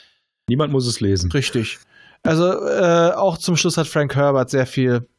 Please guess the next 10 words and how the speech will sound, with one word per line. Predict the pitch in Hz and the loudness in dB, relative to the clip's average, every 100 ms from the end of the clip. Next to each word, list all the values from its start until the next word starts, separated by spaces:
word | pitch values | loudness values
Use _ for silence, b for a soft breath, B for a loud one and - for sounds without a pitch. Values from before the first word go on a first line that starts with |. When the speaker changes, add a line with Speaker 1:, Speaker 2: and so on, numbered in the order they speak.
| _ - | _ -8
Speaker 2:
schon | - 143 127 | -4 -2 -2
geschrieben. | - 139 135 | -2 -2 0
Also | 131 131 | 0 0
für | - | 0
mich | 143 147 143 | 2 2 0
existiert | - 135 139 - - 156 151 - - | -4 -4 -4 -4 -2 -2 -2 -10 -2
eigentlich | 143 147 147 143 - | 0 2 0 0 -2
auch | 135 131 | -4 -2
nix | 139 135 - | -2 -2 -4
nach, | 135 131 131 - | 0 0 0 -2